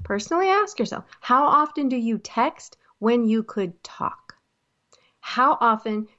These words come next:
do you email when you could visit, actually be with someone? Okay, now the coronavirus is making that kind of tough,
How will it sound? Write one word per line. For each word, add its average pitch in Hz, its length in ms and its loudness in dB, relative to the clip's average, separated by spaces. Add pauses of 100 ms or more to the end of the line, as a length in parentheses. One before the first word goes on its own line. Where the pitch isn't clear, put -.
do 220 120 -2
you 196 520 -2 (260)
email 226 760 2 (100)
when 254 220 4
you 320 100 4
could 330 220 -6
visit, 359 760 2 (280)
actually 339 640 0
be 302 280 4
with 330 240 2
someone? 262 360 4
Okay, 220 200 0
now 208 140 6
the 196 100 -2
coronavirus 220 640 0
is 214 100 -6
making 196 260 -4
that 190 160 -6
kind 180 160 -6
of 175 80 -6
tough, - 240 -16